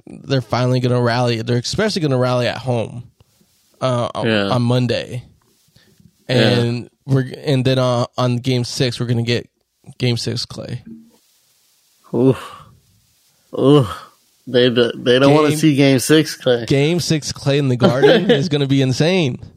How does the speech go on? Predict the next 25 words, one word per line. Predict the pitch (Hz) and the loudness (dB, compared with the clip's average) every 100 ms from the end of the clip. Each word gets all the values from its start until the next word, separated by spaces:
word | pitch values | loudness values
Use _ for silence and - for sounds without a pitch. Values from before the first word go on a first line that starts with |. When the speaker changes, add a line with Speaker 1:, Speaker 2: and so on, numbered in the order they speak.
| _ - _ _ _ _ 160 - | _ -20 _ _ _ _ -16 -2
Speaker 2:
Game | 151 151 160 165 | 2 4 4 2
six | - 165 165 160 | 2 4 4 2
Clay | - 160 151 156 147 | -2 4 6 6 4
is | 131 | 2
a, | 123 117 | 0 0
is | |
Speaker 1:
Mm-hmm. | 147 135 127 139 165 | -4 -2 -2 -2 -4
Speaker 2:
a | |
different | 113 135 123 131 120 | -4 -4 -2 -4 -4
Clay. | - 127 117 - _ _ _ _ _ | 0 2 2 -4 _ _ _ _ _
Speaker 1:
Yeah. | 123 123 123 113 _ _ _ _ _ - | -4 -2 -2 -6 _ _ _ _ _ -8
Yeah. | 127 120 117 - - - _ | -4 -2 -4 -8 -20 -20 _
But | 147 147 | -2 0
Wiggins | 170 233 277 262 | 0 0 -2 -2
has | 233 208 | -2 -2
been | 190 | -2
holding | 185 185 190 190 | -4 -2 -4 -4
it | 160 | -4
down. | 135 160 135 127 | -2 -2 -2 -4
His | 131 151 | -6 -6
shot | - 220 233 - | -4 -2 -4 -4
hasn't | 170 180 185 180 143 | -2 -2 -2 -2 -6
particularly | 139 170 160 160 | -6 -6 -4 -4
been | 147 135 123 | -2 -2 -2
there, | 156 196 | -2 -4